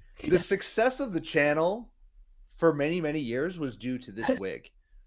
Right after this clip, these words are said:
Speaker 1: Do you know how many people have commented about this stupid wig?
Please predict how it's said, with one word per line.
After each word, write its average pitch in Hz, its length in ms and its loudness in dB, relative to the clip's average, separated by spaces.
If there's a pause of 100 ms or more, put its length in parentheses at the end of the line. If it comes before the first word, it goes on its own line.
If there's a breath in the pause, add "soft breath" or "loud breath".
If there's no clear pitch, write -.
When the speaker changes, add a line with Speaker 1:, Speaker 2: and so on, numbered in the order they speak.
(180)
Speaker 1:
Do 135 60 -8
you 160 60 -4
know 285 320 -2
how 147 400 0
many 143 500 -6 (380)
people 127 380 -2
have - 100 -10
commented 110 480 -6
about 101 200 -6
this - 120 -12
stupid 113 300 -10
wig? 101 200 -6